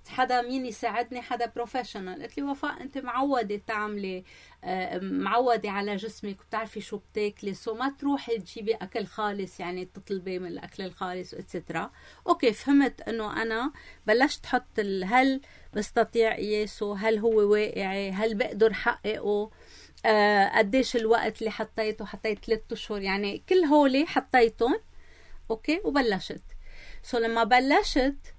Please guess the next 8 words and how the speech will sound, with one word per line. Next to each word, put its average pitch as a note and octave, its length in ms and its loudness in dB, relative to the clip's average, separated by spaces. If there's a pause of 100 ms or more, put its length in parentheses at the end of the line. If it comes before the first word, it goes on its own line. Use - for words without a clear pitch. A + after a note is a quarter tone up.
(160)
لقيت A#3 320 0
حالي D4 500 4
كل F4+ 320 4
أسبوع B3 720 2 (320)
أنا G3 160 2
بدي F#3 220 -2
أنزل A3+ 280 0
بسرعة. B3 520 -2